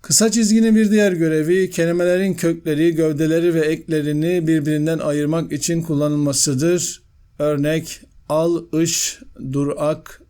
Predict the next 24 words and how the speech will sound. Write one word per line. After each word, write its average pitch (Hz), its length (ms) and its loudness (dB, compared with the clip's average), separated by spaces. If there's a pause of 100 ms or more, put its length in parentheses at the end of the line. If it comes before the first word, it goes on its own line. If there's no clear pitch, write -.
(120)
görgüsüzlük. 147 1700 -2
Bakınız, 147 680 -2 (560)
e, 135 180 -8
aldıkları 151 600 -4
ekler, 147 540 -4
kökler 151 440 -4
ve 143 100 -2
gövdeler, 143 680 -2 (360)
ekler 151 420 -4
birbirinden 139 540 -2
kısa 165 260 -2
çizgiyle 139 460 -2
ayrılmış. 135 640 -4 (840)
Dördüncü 175 480 0
görevi 175 360 2
kısa 160 220 -2
çizginin, 160 580 -2
fiil 170 380 0
kök 170 260 -2 (220)
ve 151 300 -2
gövdelerini 156 680 -2
göstermek 151 580 -2
için 139 220 -2
kullanılmasıdır. 165 1000 -2